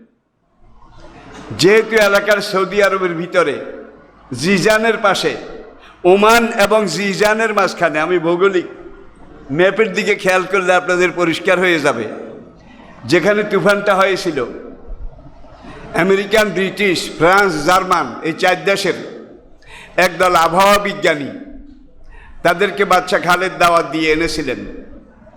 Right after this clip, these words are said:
তারা ওই কাউমে আদের সেই তুফানের এলাকা, এখানে তারা কয়েক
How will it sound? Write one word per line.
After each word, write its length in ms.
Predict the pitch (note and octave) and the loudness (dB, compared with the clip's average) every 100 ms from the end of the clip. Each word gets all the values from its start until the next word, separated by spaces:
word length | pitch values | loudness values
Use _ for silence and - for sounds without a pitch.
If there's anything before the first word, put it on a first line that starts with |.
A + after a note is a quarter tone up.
| - - - - - | -18 -16 -16 -4 0
তারা 240 | F3 G3 | 4 4
ওই 180 | G#3 G3 C#3 - - - - - - - - - - - - - - - - - - - - - - | 4 2 -2 -10 -10 -10 -14 -20 -20 -12 -12 -12 -18 -20 -20 -18 -20 -18 -18 -18 -16 -16 -16 -16 -4
কাউমে 260 | F3+ G3+ G3 | 0 2 2
আদের 380 | F#3 G#3 G#3 F#3 C#3 - | 4 4 4 0 -2 -4
সেই 160 | G3 G3 | -4 -2
তুফানের 420 | G3 F#3 A3+ A3 | -2 0 2 2
এলাকা, 420 | G3+ F3 C#3 B2 - - - - - - - - - - - - - F3 | 2 2 -2 -4 -4 -12 -16 -18 -18 -20 -20 -20 -18 -18 -18 -16 -6 0
এখানে 360 | G3+ A3 A3+ | 2 2 0
তারা 460 | A3 G3+ F3+ - - - - - | 0 2 2 0 -6 -14 -18 -2
কয়েক 240 | G3+ G#3 | 2 2